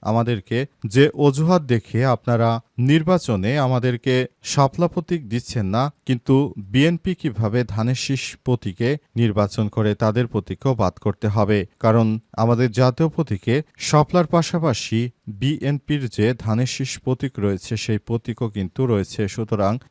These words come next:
যদি নাসির উদ্দিন পাটোয়ারি বা এনসিপি রাজনৈতিক দলকে শাপলা প্রতীক না দেওয়া হয়, তাহলে বিএনপির এই প্রতীককেও বাতিল করতে হবে।" এরপরই বিএনপির মহাসচিব মির্জা ফখরুল ইসলাম আলমগীর মুখ খুলেছেন। তিনি বলেন,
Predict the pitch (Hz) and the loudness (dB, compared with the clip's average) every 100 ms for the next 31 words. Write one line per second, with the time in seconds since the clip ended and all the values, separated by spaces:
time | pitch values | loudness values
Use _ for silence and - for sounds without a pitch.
0 | 110 123 131 127 127 127 - 165 151 170 | 0 2 2 2 2 2 0 -2 -2 -2
1 | 165 156 165 143 101 117 123 117 113 - | 0 2 4 4 4 2 2 2 0 -4
2 | 120 127 123 - - 127 131 120 165 180 | -4 -2 -2 -6 2 6 6 4 0 0
3 | 156 151 117 143 131 131 123 151 143 151 | 2 2 2 0 0 -2 0 -2 -2 -2
4 | 151 - 117 117 113 110 117 117 101 95 | -2 -2 0 0 0 -2 -2 0 -2 -2
5 | 104 104 101 - 107 117 160 160 175 165 | 0 0 -2 -10 -6 0 0 0 -2 -2
6 | - 110 104 113 _ 139 143 110 - 113 | 0 2 0 -4 _ -2 0 -2 -4 0
7 | 123 117 107 127 117 104 92 107 101 101 | 2 2 0 -2 -6 -4 -4 -4 -2 0
8 | 104 95 - 92 139 127 127 120 135 123 | 0 -2 -2 -2 -2 -2 -2 -2 -4 -2
9 | 123 143 - 143 139 - 104 85 107 104 | -2 -2 -4 -6 -6 -4 -4 0 0 0
10 | - 117 - 123 120 123 117 98 95 92 | -2 -8 -4 -4 -4 -2 0 0 -2 -6
11 | 123 107 98 - 98 98 - 98 110 117 | -6 -6 -8 -6 -4 -4 -4 -6 -4 -4
12 | 101 92 107 | -2 -2 -2